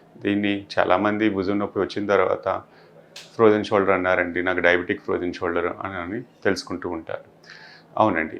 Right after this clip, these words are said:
భుజం షుగర్ పేషెంట్స్ కొంతకాలం జరిగిన తర్వాత, కొంత, అంటే కొన్ని ఇయర్స్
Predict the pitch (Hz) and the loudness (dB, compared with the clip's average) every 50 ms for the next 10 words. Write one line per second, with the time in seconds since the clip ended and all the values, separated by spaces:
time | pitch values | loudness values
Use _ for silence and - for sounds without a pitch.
0 | - - - 95 117 113 131 160 147 135 - - - - - 120 135 160 170 165 | -16 -12 -8 -6 -4 -2 -2 -2 -2 -4 -6 -10 -14 -12 -2 2 2 2 4 4
1 | - 110 101 - 98 85 82 - - 71 78 76 - 107 104 101 110 - 95 92 | 4 2 2 2 0 -4 -4 -6 -8 -10 -8 -6 -4 -4 -2 -4 -2 2 4 4
2 | 98 113 127 120 95 90 90 87 92 92 85 85 82 82 80 80 82 - - 131 | 4 4 2 0 0 0 0 -2 -4 -6 -6 -6 -6 -4 -4 -4 -6 -6 -8 -10
3 | 135 - - 95 - - 95 85 87 92 92 - - 92 90 92 92 95 92 - | -8 -8 -8 -8 -6 -4 -4 -2 -2 -2 -2 -2 -2 -4 -4 0 2 0 0 0
4 | - | -2